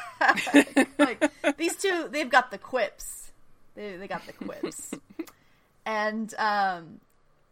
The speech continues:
yeah, Nathan, it, like I said earlier, he gets fixated on the N Y C bomb painting, and he's like, "Nothing, nothing's good about this, though." And Linderman's like, "Well, actually, I disagree, because this is gonna be the start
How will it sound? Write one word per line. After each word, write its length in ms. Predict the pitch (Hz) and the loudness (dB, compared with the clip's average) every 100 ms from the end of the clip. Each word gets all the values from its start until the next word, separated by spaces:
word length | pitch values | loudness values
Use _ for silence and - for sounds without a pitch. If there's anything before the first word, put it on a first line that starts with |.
| _ - | _ -8
yeah, 340 | 233 214 185 | 2 4 4
Nathan, 680 | 214 233 247 247 233 220 214 - | 2 -6 -4 -2 -2 -4 -8 -12
it, 140 | - 208 | -10 -6
like 140 | 208 | -4
I 80 | 202 | -4
said 160 | 202 202 | -4 -4
earlier, 320 | 196 185 185 | -2 -2 -4
he 120 | 214 | -6
gets 220 | 214 208 | -8 -8
fixated 460 | - 202 - 190 175 | -10 -12 -8 -6 -4
on 160 | 170 | -4
the 100 | 175 | -6
N 100 | 120 | -8
Y 100 | 170 | -10
C 140 | 175 180 | -12 -14
bomb 300 | 165 156 170 | -8 -8 -8
painting, 420 | 185 120 117 92 | -14 -18 -18 -20
and 140 | 92 | -18
he's 180 | 175 165 | -18 -16
like, 300 | - - 92 | -12 -12 -12
"Nothing, 440 | 185 220 294 277 247 | -12 -12 -10 -10 -8
nothing's 340 | 277 320 311 | -10 -8 -8
good 160 | 247 339 | -6 -4
about 240 | 311 311 | -2 -4
this, 160 | 320 349 | -6 -12
though." 460 | - 240 226 226 226 - - - - | -4 -2 0 -2 -8 -16 -20 -20 -14
And 120 | 208 | -8
Linderman's 420 | 240 233 226 214 | -6 -4 -6 -2
like, 400 | 208 202 185 180 - - - | 2 2 2 -4 -18 -20 -18
"Well, 220 | 214 233 | -4 2
actually, 680 | 240 330 - 226 208 196 190 - - - - | 4 2 0 -8 -8 -8 -12 -16 -20 -14 -2
I 140 | 214 | -2
disagree, 800 | 208 190 185 185 190 160 131 190 - 180 | -2 -8 -12 -10 -8 -8 -12 -16 -20 -16
because 880 | 185 180 170 156 151 180 185 - - _ _ _ 190 | -16 -12 -10 -10 -10 -14 -16 -18 -20 _ _ _ -4
this 300 | 214 269 - | -2 -2 -2
is 260 | 214 190 | -4 -4
gonna 360 | 180 190 180 175 | -2 -4 -4 -8
be 380 | 180 175 175 156 | -10 -10 -10 -10
the 180 | 170 | -10
start 640 | 185 - - 170 170 160 - | -12 -10 -6 -4 -4 -6 -10